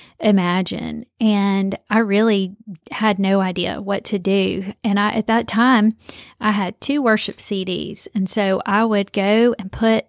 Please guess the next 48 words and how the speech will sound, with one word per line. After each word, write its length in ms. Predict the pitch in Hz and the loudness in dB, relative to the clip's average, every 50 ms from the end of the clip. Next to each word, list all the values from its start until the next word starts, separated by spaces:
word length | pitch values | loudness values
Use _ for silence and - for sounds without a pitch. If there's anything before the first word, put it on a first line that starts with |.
| _ _ - | _ _ -4
on 460 | - 214 196 190 190 190 190 190 185 - - - - - - _ - | -2 0 2 2 2 2 2 0 -2 -4 -6 -14 -20 -20 -16 _ -2
this 200 | 208 202 - - | -2 -2 0 0
worship 400 | 196 190 185 - - - - - | 0 0 0 0 -2 -4 -6 -4
C 220 | - 214 202 196 | -4 -2 -2 0
D, 120 | 190 185 | -2 -2
and 100 | 180 185 | -2 0
my 120 | 190 185 185 | 0 -2 -2
parents 460 | - - 233 233 226 190 - - - | -2 0 0 2 2 0 -2 -4 -2
had 400 | - 214 196 190 190 185 190 - | 0 2 4 4 4 2 0 -2
speakers 480 | - - - 220 208 - 180 - 175 - | -4 -2 -2 -2 0 0 -2 -2 -2 -6
that 160 | - - - | -8 -8 -4
played 240 | - 202 196 196 - | -2 -2 -2 0 0
throughout 300 | 214 180 185 175 - - | -2 0 0 0 -2 -2
the 80 | 202 | -2
house, 440 | 170 190 190 - - - 202 - - | -2 -2 -2 -2 -4 -6 -8 -6 -2
and 140 | 269 208 196 | 0 2 2
I 100 | 196 220 | 2 0
would 140 | 226 220 214 | -2 -4 -4
just 240 | 208 196 - - | -6 -8 -6 -4
turn 200 | - 202 202 202 | -4 -2 -2 -2
it 80 | 202 196 | -2 -2
up, 360 | 190 190 - - - _ - _ _ - - - - - - | -2 -2 -2 -4 -6 _ -20 _ _ -20 -20 -20 -20 -6 0
and 120 | 214 208 202 | 2 4 4
I 140 | 190 190 | 6 4
would 140 | 214 226 226 | 4 2 2
just 180 | 220 208 - - | 0 0 -2 -4
wait 340 | 196 185 190 190 190 - - | -4 -2 0 0 0 -2 -4
for 140 | - 208 | -4 -4
the 80 | 202 196 | -2 -2
Lord 340 | 185 185 180 180 - - - | -2 -2 -2 -2 -4 -4 -6
to 60 | 185 | -8
come, 400 | 190 - - - - - - - | -6 -4 -4 -4 -4 -6 -6 -6
because 300 | 202 208 - 220 202 - | -8 -4 -4 -4 -2 -2
the 100 | 214 - | -2 -2
only 300 | - 220 214 214 233 233 | 0 2 2 4 4 4
thing 240 | - 240 233 220 220 | 4 4 2 4 2
I 80 | 208 | 2
had 420 | 202 185 196 202 208 208 196 190 - | 2 2 2 0 0 0 -2 -2 -2
was 220 | 196 196 185 - | -2 -2 -2 0
him. 420 | - 196 202 208 - - - - 208 _ - - - - - - - - | 0 0 0 0 -2 -4 -6 -10 -14 _ -20 -20 -20 -20 -20 -14 -2 2
And 160 | 214 214 202 | 2 2 4
so 200 | - 233 208 202 190 | 4 4 4 4 4
this, 260 | 196 202 - - - | 2 0 -2 -4 -8
the 160 | - 233 220 208 | -6 -4 -2 -2
Lord 340 | 190 190 190 214 233 240 226 | -2 -2 0 2 2 2 2
would 180 | 214 208 202 | 0 -2 -2
just 300 | - 220 214 - - - | -2 -4 -4 -4 -6 -8
come, 540 | - - 185 208 208 208 202 - - - - | -6 -4 0 2 2 2 2 0 -4 -8 -12